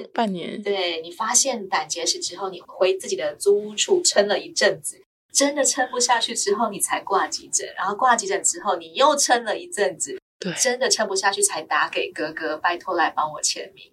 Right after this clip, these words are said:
Speaker 1: 对。
Speaker 2: 哥哥其实也很愿意。
Speaker 1: 他还跑来医院三次，因为我术后什么东西不能吃啊，就不能吃那种油的饮料，也不能喝。
Speaker 2: <laughs>
Speaker 1: 我那时候超想打他的，我嫂嫂也有来，带他儿子来，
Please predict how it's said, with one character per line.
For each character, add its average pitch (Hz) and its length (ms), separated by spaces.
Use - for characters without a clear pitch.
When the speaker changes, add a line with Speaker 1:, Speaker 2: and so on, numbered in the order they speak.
Speaker 1:
对。 226 320
Speaker 2:
哥 277 120
哥 269 120
其 269 160
实 208 160
也 202 140
很 175 200
愿 156 280
意。 302 240
Speaker 1:
他 - 160
还 254 100
跑 190 240
来 175 140
医 190 120
院 196 220
三 175 320
次， 180 440
因 311 100
为 320 100
我 226 180
术 262 280
后 254 180
什 240 160
么 185 80
东 208 160
西 226 100
不 214 120
能 175 240
吃 - 300
啊， 185 120
就 202 100
不 233 100
能 196 120
吃 - 200
那 208 100
种 180 160
油 160 280
的 175 260
饮 165 180
料， 202 160
也 165 60
不 185 100
能 160 200
喝。 170 120
Speaker 2:
<laughs> - 800
Speaker 1:
我 220 80
那 269 100
时 262 80
候 220 60
超 220 160
想 214 120
打 175 140
他 165 220
的， 170 160
我 240 140
嫂 202 220
嫂 170 240
也 175 80
有 180 180
来， - 320
带 190 160
他 185 180
儿 - 120
子 - 180
来， - 320